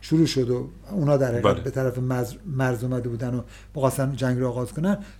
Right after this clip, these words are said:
Speaker 1: داوطلب شد که به جنگ بره. رفت و پیروز شد در جنگ. رستم هم همراهش بود البته. پیروز شد، اه، اما کاووس، اه، وقتی که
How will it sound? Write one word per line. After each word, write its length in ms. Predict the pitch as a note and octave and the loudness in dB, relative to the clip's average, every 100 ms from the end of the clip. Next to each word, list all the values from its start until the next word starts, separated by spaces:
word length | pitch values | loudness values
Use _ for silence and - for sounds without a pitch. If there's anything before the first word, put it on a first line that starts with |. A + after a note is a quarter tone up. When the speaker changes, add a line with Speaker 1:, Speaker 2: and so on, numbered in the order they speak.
| - | 0
Speaker 1:
داوطلب 480 | A3 A3 A3 A#3 B3 | 2 2 2 0 0
شد 240 | A3 G#3 | 0 0
که 240 | - F#3+ F#3+ - - | 4 2 2 -12 0
به 120 | C#3+ | 0
جنگ 340 | C3 C3+ A#2+ A2+ | 4 2 2 0
بره. 280 | A#2+ C3 C3 | -2 -2 4
رفت 420 | G3 A3+ - A3+ | 6 4 2 2
و 220 | G#3+ G3+ - - - - | 2 2 -6 -18 -20 0
پیروز 440 | E3+ F3 A3 F#3+ | 6 8 10 8
شد 320 | - C3+ A#2+ - - | 6 0 -2 -4 -4
در 140 | B2 | -2
جنگ. 320 | A2+ A#2+ A#2+ C#3 | 0 0 2 4
رستم 320 | C3+ E3 E3 | 4 4 4
هم 60 | |
همراهش 360 | A#2+ A2+ C3+ - | 2 4 2 2
بود 140 | A2 | -4
البته. 400 | G#2+ A2 G#2 A#2 - - - | -6 -6 -8 -12 -14 -18 -4
پیروز 300 | - E3 A3+ | 4 6 6
شد، 260 | - A3+ A3 - - - - | 4 2 0 -4 -20 -12 4
اه، 480 | D#3+ D#3+ E3 - | 10 10 10 4
اما 380 | G#3 E3+ D3 - - - - | 6 8 6 0 -14 -20 -12
کاووس، 720 | - F3 F3 F#3+ A#3+ A3 - F#3 | -4 2 2 4 2 0 -6 -2
اه، 240 | D#3+ D#3 F#3 E3+ | 0 0 0 0
وقتی 240 | E3 F3 | 0 0
که 160 | E3 | 0